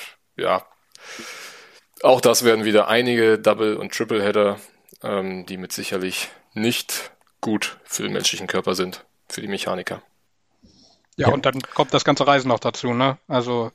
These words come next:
Speaker 2: gerade
Speaker 1: Ja, ja,
Speaker 2: die
Speaker 1: klar.
Speaker 2: ersten fünf Rennen, wenn wir uns die jetzt mal angucken.
Speaker 1: Ja.
Speaker 2: Die ja wirklich in einem Zeitraum sind, der, ja, fernab von Gut und Böse ist.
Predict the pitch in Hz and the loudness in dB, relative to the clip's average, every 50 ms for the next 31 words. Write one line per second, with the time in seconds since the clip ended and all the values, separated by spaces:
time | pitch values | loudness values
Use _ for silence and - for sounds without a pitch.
0 | _ - - 135 139 127 95 - 135 123 - 139 - - 151 131 - 147 139 127 | _ 0 2 4 6 6 4 4 4 4 4 4 2 2 -2 -2 0 -2 -2 -2
1 | - 143 139 135 127 120 123 120 120 120 117 120 117 - - - 127 123 - - | 2 2 2 2 2 0 0 -2 0 0 0 -2 -2 -6 -6 -4 -4 -4 -2 0
2 | 123 123 123 123 123 - - 120 - 117 110 - - _ _ _ _ _ _ _ | 2 2 2 2 0 -2 -6 -6 -6 -8 -12 -12 -16 _ _ _ _ _ _ _
3 | _ _ _ _ _ _ _ _ - - 131 113 - - _ _ _ _ _ _ | _ _ _ _ _ _ _ _ -2 0 0 0 0 -2 _ _ _ _ _ _
4 | _ _ _ _ _ _ _ _ _ _ _ - 131 123 120 117 113 107 - _ | _ _ _ _ _ _ _ _ _ _ _ -4 -2 2 2 2 2 2 -2 _
5 | _ _ _ - 131 123 135 120 117 135 127 123 127 123 123 123 120 120 110 - | _ _ _ -6 -4 -2 -2 -2 0 0 0 2 4 4 4 2 0 -2 -4 -8
6 | _ - - 135 135 139 - - - 135 135 135 123 127 135 135 135 135 123 _ | _ -4 2 2 2 2 2 2 2 4 4 4 2 2 2 2 2 2 0 _
7 | _ _ _ - 131 120 123 120 123 123 117 113 - - _ _ _ _ _ - | _ _ _ -6 -2 0 2 2 2 2 2 0 -6 -12 _ _ _ _ _ -18
8 | 254 214 156 131 120 120 110 - - - - - 135 135 139 143 - - - 147 | -14 -10 -6 -6 -6 -6 -6 -10 -14 -12 -2 0 0 2 2 0 -2 -2 -2 -2
9 | 139 131 143 143 - 135 123 135 135 127 113 113 113 110 107 - - - | -2 -2 -4 -2 -2 -2 0 0 0 0 0 -2 -6 -6 -8 -10 -14 -18